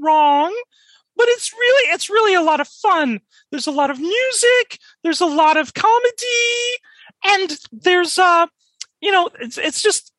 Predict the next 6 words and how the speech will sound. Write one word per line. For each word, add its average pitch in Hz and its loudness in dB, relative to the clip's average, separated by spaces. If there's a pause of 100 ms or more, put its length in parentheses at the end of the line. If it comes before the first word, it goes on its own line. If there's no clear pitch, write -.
(160)
it's - -6
a 381 2
really 285 0
fun, 302 -2 (600)
fun 330 0
special. 466 0